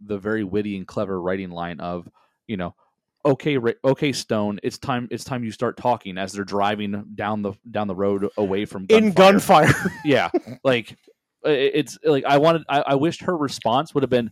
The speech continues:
Speaker 1: kind of busy.
Speaker 2: Hey.
Speaker 1: Because, you know, 'cause no
Speaker 2: Can,
Speaker 1: one's gonna
Speaker 2: can you
Speaker 1: ask
Speaker 2: wait
Speaker 1: that.
Speaker 2: five minutes?
Speaker 1: Yeah, it's just, it, it's, it's shitty lines like that that reminds me this is on Netflix.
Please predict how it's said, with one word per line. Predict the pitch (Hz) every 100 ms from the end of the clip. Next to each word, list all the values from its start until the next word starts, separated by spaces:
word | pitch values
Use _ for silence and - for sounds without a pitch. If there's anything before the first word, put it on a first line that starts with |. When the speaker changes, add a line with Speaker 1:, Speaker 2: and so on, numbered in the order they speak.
| _
Speaker 1:
kind | - 175 170
of | 131
busy. | 127 - 76 _ _ _ _
Speaker 2:
Hey. | 185 160
Speaker 1:
Because, | 147 -
you | 160
know, | 110 92 101 - _ _ -
'cause | 139 117 117
no | 143
Speaker 2:
Can, | 190
Speaker 1:
one's | 160 143 151
gonna | 170
Speaker 2:
can | 151
you | 143
Speaker 1:
ask | 135
Speaker 2:
wait | 156
Speaker 1:
that. | -
Speaker 2:
five | 165 160 165
minutes? | 175 220 - -
Speaker 1:
Yeah, | 190 156 85
it's | 73 165
just, | 202 180 -
it, | 190 -
it's, | 135 - 165 -
it's | 185 - _ _ _ _
shitty | - 254 233
lines | 156 151 143
like | 113 104
that | 107 92
that | 85 95
reminds | 101 95 95
me | 92
this | 85 90
is |
on | 87 69
Netflix. | - - - -